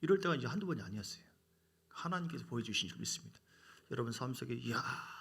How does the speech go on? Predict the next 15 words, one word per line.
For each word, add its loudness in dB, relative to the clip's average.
이거 2
어떻게 0
이기나. -2
너무너무 2
힘들었다. 0
이 2
고난을 6
어떻게 4
뚫고 -2
나가나." 2
예, 0
노원사님 2
뚫고 -4
왔네요. 0
<laughs> -6